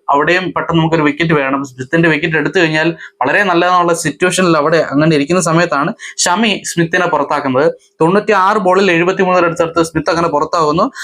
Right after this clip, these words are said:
അവര് മുപ്പത്തിയാറ് ഓവറിൽ നൂറ്റിതൊണ്ണൂറ്റിയെട്ടിന് അഞ്ച് എന്നുള്ളത് നോക്കുക. മുപ്പത്തിയേഴാമത്തെ ഓവർ ആവുന്നേ ഉള്ളൂ, നൂറ്റിതൊണ്ണൂറ്റിയെട്ട് എന്നുള്ള സ്കോറിലോട്ട് എത്തി. നാൽപത് ഓവർ പോലും ആയില്ല, അതിനു മുമ്പ് തന്നെ ഇരുന്നൂറ് എടു-, അവർ എടുത്തു. അപ്പൊ അത് നമുക്ക് വലിയൊരു വെല്ലുവിളിയാണ്. കാരണം ഇനി മാക്സ്വെൽ ഒക്കെ കയറാനുണ്ട്,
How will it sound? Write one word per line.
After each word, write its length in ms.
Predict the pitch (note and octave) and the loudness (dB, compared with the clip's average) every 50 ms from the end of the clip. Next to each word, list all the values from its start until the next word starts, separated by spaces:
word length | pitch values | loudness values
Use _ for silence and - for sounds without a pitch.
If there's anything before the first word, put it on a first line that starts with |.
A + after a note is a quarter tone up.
| - - - | -6 -2 0
അവര് 320 | F3 G3 A3+ F#3 F#3 F3 D#3+ | 0 0 2 2 2 0 0
മുപ്പത്തിയാറ് 840 | F3+ F3 F3 - G#3 G3+ - A3 G#3+ G3 - - D#3+ E3+ F#3 G3+ F#3 | -2 -2 -2 -2 -4 -2 0 0 0 0 0 0 2 2 4 2 2
ഓവറിൽ 420 | F3+ F3 F3 D#3+ C3+ C#3+ E3 E3+ - _ _ _ _ _ - | 2 2 0 0 0 0 0 -2 -2 _ _ _ _ _ -2
നൂറ്റിതൊണ്ണൂറ്റിയെട്ടിന് 1000 | E3 F#3 G3 - - A3+ - F#3 F#3 F#3+ F#3 F#3+ F#3+ E3+ E3 E3 - - G3+ G3 | 0 0 0 0 -2 -2 0 0 0 0 0 0 0 -2 -2 -2 -2 0 0 0
അഞ്ച് 320 | F3 - D3+ D3+ D#3 D#3+ E3+ | 0 0 -2 -2 0 2 2
എന്നുള്ളത് 280 | D#3+ C#3+ C3+ C3 C3 | 2 2 2 2 2
നോക്കുക. 340 | D3 F3 - - F3 D3 C3 C#3 | 2 0 0 0 0 -2 0 0
മുപ്പത്തിയേഴാമത്തെ 720 | D3 C#3+ - - - G3 E3+ E3 E3+ F3+ F#3 F#3 - G3 | -2 -2 -2 -2 -2 0 0 2 2 2 0 0 0 0
ഓവർ 100 | G3 F3+ | 0 2
ആവുന്നേ 280 | E3+ E3 F3+ F#3 F#3+ E3 | 2 2 2 2 2 2
ഉള്ളൂ, 180 | D3 D#3+ E3 | 2 2 2
നൂറ്റിതൊണ്ണൂറ്റിയെട്ട് 760 | D#3+ D#3+ E3 E3 F#3+ F3+ D#3+ D#3+ E3+ F3 - E3 D3+ - - | 2 0 0 0 0 0 2 2 2 2 2 0 -2 -2 -2
എന്നുള്ള 220 | F#3+ F3+ E3+ E3 D#3 | -2 0 2 0 0
സ്കോറിലോട്ട് 520 | D#3 - - D3+ D3+ D#3 D#3+ D#3+ D#3 D3 | -2 -2 0 0 2 2 0 0 0 -2
എത്തി. 300 | C3 C3 - D3 - - - - - - | -6 -4 -4 -6 -6 -6 -6 -18 -6 -2
നാൽപത് 340 | C3+ D3+ F3 - A#3+ A#3 G#3+ | 0 0 0 0 0 2 2
ഓവർ 140 | G#3 G#3+ G#3 | 2 4 4
പോലും 260 | G#3+ G#3 G3+ G3 F#3 | 2 2 2 2 0
ആയില്ല, 280 | F3+ F#3 F3+ E3+ D#3+ D#3 | 0 0 0 0 0 0
അതിനു 180 | D#3 E3 F#3 | 0 0 2
മുമ്പ് 280 | F3+ E3+ E3+ F#3+ F#3+ F#3 | 0 2 2 2 0 0
തന്നെ 140 | F#3+ G3 F#3 | 0 2 2
ഇരുന്നൂറ് 420 | E3 E3 D#3+ E3 E3+ F3+ F#3 E3+ | 2 4 2 2 0 2 2 2
എടു-, 160 | D#3+ D3 - | 2 0 2
അവർ 320 | - D3+ D3+ D#3+ D#3+ C#3 C#3+ | 2 2 2 2 2 2 2
എടുത്തു. 340 | C#3 C#3 D3+ E3 - - F3 - _ _ - - - | 2 2 0 -2 -2 -2 -4 -4 _ _ -20 -20 -20
അപ്പൊ 140 | _ - D#3+ | _ -2 0
അത് 240 | D3 D#3+ G3+ A3 - - - _ _ _ - | 0 2 2 2 2 0 -4 _ _ _ -4
നമുക്ക് 180 | D3 E3 E3+ G3 | -2 -2 0 0
വലിയൊരു 380 | F3 D#3+ D#3 D#3+ G3+ G#3+ G3+ | 0 0 0 2 2 2 2
വെല്ലുവിളിയാണ്. 500 | G3+ F#3 E3 E3+ F#3+ G3+ G3+ F#3 E3 D#3 | 2 2 2 2 2 2 2 2 0 0
കാരണം 200 | D3 D3 D3+ D#3+ | -2 -2 0 0
ഇനി 140 | D#3+ E3 F#3 | 0 0 2
മാക്സ്വെൽ 500 | F3 D#3+ D#3 D#3+ D#3+ - - G#3 G3+ G3 | 2 2 0 0 -4 -2 -2 -2 0 0
ഒക്കെ 120 | F#3+ - F#3+ | -2 -2 -4
കയറാനുണ്ട്, 540 | E3 E3+ E3 E3+ F#3 F#3 F3 D#3 D3 D3 | -2 -2 -2 0 0 0 0 0 0 0